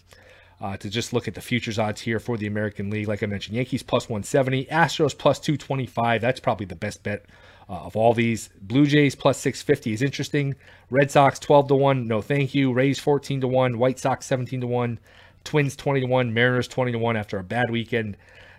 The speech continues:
Then you get Guardians forty-five to one, and anyone after that you can pretty much forget. All the Orioles two hundred to one in the mix. I don't know. Throw ten bucks on the Orioles at two hundred to one. Not crazy. Uh, National League plus one seventy. Well, it probably is crazy, but two hundred to one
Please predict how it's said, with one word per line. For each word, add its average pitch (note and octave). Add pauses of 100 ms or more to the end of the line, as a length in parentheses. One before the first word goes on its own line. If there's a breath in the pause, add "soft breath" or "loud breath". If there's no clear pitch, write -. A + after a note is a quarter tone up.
Then A2
you A2
get G2+
Guardians A#2
forty-five A2
to G#2
one, G#2+
and G2
anyone G2+
after F#2+
that F#2
you G2
can F2
pretty B2
much A2
forget. G#2+
All C3+
the B2+
Orioles E3
two F3+
hundred D#3
to C#3
one D3+
in D3+
the E3+
mix. F#3 (960 loud breath)
I G2+
don't G2
know. G2+
Throw -
ten A#2
bucks A2+
on A#2
the A2+
Orioles A#2+
at -
two -
hundred A#2+
to B2
one. C3 (800)
Not A#2+
crazy. G2 (500 loud breath)
Uh, G#2+
National C#3
League C#3+
plus C#3
one C3
seventy. C3+
Well, D#3
it -
probably B2
is A#2
crazy, F#2+
but -
two D3
hundred A2+
to G2+
one G2+